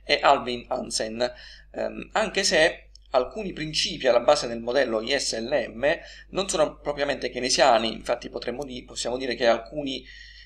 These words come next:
economisti, eh, più vicini a quelle che sono le idee di Keynes criticano il modello I S L M perché non è completamente fondato sulle idee keynesiane.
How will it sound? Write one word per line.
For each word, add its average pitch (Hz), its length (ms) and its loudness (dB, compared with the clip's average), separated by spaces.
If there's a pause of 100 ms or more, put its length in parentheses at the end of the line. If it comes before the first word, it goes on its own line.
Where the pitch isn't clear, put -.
economisti, 120 840 -6 (100)
eh, - 440 -16
più 131 360 -4
vicini 131 540 -2
a 110 140 4
quelle 120 180 -4
che 123 80 -2
sono 123 180 -4
le 117 80 -6
idee 120 180 -4
di - 80 -14
Keynes 127 460 -2
criticano 120 720 -2 (840)
il 120 120 -12
modello 117 280 0
I 113 140 -6
S - 180 -2
L 131 200 2
M 113 140 -4
perché 113 440 -2 (520)
non 113 280 -6
è 135 260 2
completamente 120 800 -4
fondato 117 540 2
sulle 117 300 -4
idee 113 280 -4
keynesiane. - 680 -6